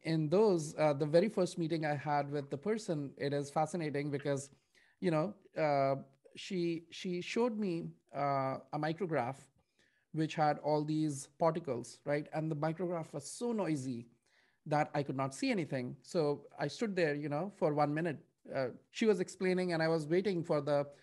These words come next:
uh, she was explaining everything and, you know, I was just listening because waiting for the picture to come up. And the whole, you know, one, two minutes go by, she explains everything and she, she, she says, "What do you think?" I said, "Show me the picture, I'll tell you what, <laughs> what I think."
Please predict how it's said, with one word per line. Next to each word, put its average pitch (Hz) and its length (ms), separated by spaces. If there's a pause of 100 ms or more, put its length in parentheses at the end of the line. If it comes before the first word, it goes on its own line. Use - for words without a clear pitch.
(320)
uh, 131 320 (360)
she 247 140
was 220 120
explaining 208 460
everything 175 420
and, 165 300
you 170 120
know, 139 240
I 139 80
was 139 200
just 135 240
listening 180 400
because 139 260
waiting 147 260
for 147 120
the 135 100
picture 208 300
to 196 100
come 127 220
up. - 240 (720)
And 147 280
the 160 80
whole, 202 400
you 185 100
know, 185 120
one, 185 400
two 208 180
minutes 175 300
go 160 160
by, 156 240
she 160 160
explains 175 420
everything 156 440
and 147 140
she, 160 300
she, - 240
she - 160
says, 160 180
"What 147 120
do 151 80
you 156 40
think?" 220 300 (180)
I 147 60
said, 151 300
"Show - 160
me 165 100
the 151 80
picture, 220 340
I'll 135 120
tell 170 200
you 170 300
what, 147 160
<laughs> 139 160
what 202 160
I 175 100
think." 143 280